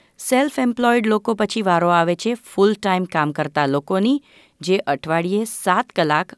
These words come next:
કોઈ ચૂકવણી વગર કામ કરી રહ્યા છે. અને છેલ્લે પાર્ટ ટાઇમ કર્મચારીઓ, જેમને અઠવાડિયે ચાર કલાકના કામ માટે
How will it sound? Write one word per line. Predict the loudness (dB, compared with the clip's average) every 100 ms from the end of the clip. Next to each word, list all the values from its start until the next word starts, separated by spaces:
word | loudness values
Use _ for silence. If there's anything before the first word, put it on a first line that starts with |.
| _
કોઈ | 0 0 0
ચૂકવણી | -6 -2 -2 0 -2
વગર | -2 -2 -4
કામ | 0 0 0
કરી | -4 -4
રહ્યા | -4 -2 -2
છે. | -2 -4 -4 -8 _ _ _ _ _ _ _ _ -4
અને | -4 -2
છેલ્લે | -2 0 2 -2 -6 _ _ _ 2
પાર્ટ | 2 2 2
ટાઇમ | 2
કર્મચારીઓ, | 0 -2 -2 0 0 0 0 -2 -6 _ _ _
જેમને | 2 4 4
અઠવાડિયે | 0 0 0 2 0
ચાર | -2 -2 0 0
કલાકના | 0 0 0 -2 -2
કામ | 0 0 0
માટે | -2 -2 -2 -4